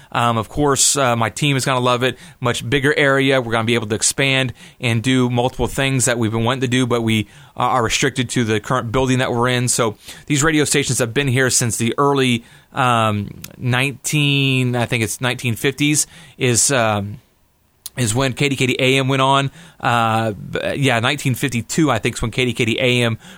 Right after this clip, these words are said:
first went on air. So they've been at the same location for actually about seventy some years. So, uh, we're right around seventy-two years or, or, or right at seventy years, something like that.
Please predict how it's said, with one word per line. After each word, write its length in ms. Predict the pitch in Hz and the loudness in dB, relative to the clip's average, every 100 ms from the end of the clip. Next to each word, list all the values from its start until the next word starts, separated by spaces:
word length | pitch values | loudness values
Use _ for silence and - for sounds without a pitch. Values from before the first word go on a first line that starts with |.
| - | -4
first 260 | 143 127 | -2 0
went 100 | 135 | 0
on 120 | 120 120 | 0 2
air. 140 | 127 | 0
So 140 | 117 | 2
they've 120 | 135 165 | 0 0
been 120 | 220 | 0
at 80 | 160 | 2
the 60 | |
same 180 | 156 165 | 0 2
location 340 | 143 156 151 | 0 0 0
for 120 | 131 139 | 0 0
actually 340 | 147 135 120 - - | 0 -2 -4 -8 -2
about 220 | 131 120 | 0 2
seventy 420 | - 170 185 131 | 2 2 2 2
some 240 | - 120 | 2 2
years. 300 | 110 107 101 | 2 2 2
So, 320 | - 135 113 - - - | 2 2 2 -2 -14 -4
uh, 140 | 127 123 | 0 2
we're 120 | 123 | 2
right 140 | 143 | 2
around 260 | 135 131 123 | 2 0 0
seventy-two 580 | - 139 131 123 - 139 | 0 0 0 -2 0 2
years 500 | 117 135 131 120 120 | 2 4 4 2 2
or, 120 | 117 | 0
or, 400 | 120 113 110 104 - 139 - | 2 2 2 0 -6 -18 -6
or 120 | 127 | -2
right 180 | 120 123 | 0 2
at 120 | 127 | 2
seventy 300 | - 120 117 | 0 0 0
years, 240 | 117 113 | 2 2
something 260 | 135 113 120 | -2 -2 -2
like 260 | 113 107 - | -2 -2 -2
that. 260 | 113 110 | -2 -2